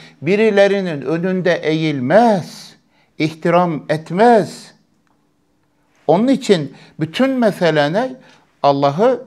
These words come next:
takdir etmeme problemi. Şimdi bir insan Allah'ı tanısa,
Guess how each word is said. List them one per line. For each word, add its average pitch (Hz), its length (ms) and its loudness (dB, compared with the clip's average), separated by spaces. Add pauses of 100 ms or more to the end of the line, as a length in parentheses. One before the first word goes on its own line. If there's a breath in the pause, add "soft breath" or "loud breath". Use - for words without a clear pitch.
takdir - 400 -8
etmeme 185 920 -4
problemi. 131 440 -2 (260 loud breath)
Şimdi 226 320 0
bir 254 200 0
insan 254 600 0 (320 loud breath)
Allah'ı 208 800 4 (320 soft breath)
tanısa, 202 840 2